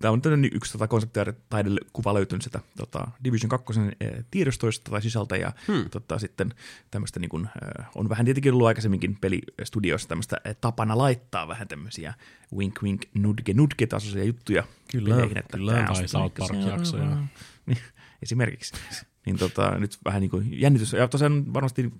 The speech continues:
Speaker 1: Viikinkin aika sopisi ihan hyvin tämmösen, varsinkin se on edelleen, ö, copypaste tästä Origins Odyssey
Speaker 2: Mm,
Speaker 1: meiningistä,
Speaker 2: mm.
Speaker 1: niin
Speaker 3: Sure, why not?
Speaker 1: Miksei?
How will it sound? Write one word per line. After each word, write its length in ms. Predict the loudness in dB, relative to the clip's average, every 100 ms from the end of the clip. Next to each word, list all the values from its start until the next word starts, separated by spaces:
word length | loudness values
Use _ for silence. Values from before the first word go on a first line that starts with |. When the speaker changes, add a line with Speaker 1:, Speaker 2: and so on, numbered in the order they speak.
| _
Speaker 1:
Viikinkin 360 | -2 0 0 -2
aika 200 | -2 -4 -6
sopisi 300 | -4 -2 0
ihan 100 | 0
hyvin 160 | 0
tämmösen, 280 | 0 -2 -2
varsinkin 240 | -2 0
se 80 | 2
on 180 | 2 0 -4
edelleen, 360 | -4 -2 -2 -4
ö, 200 | -6 -4 -6 -12 _ _ 0
copypaste 500 | 2 2 -2 -4 -4
tästä 240 | -8 -6 -2
Origins 480 | 0 0 -2 -2 -4
Odyssey 500 | -4 -6 -6 -4 -4 0
Speaker 2:
Mm, 60 | 2
Speaker 1:
meiningistä, 720 | 4 4 4 4 2 2 0
Speaker 2:
mm. 60 | 0
Speaker 1:
niin 460 | 0 -2 -4 -6 -6
Speaker 3:
Sure, 200 | -8 -10
why 320 | -12 -12 -12
not? 240 | -10 -14 -16 -10 -4
Speaker 1:
Miksei? 460 | -4 -4 -8 -8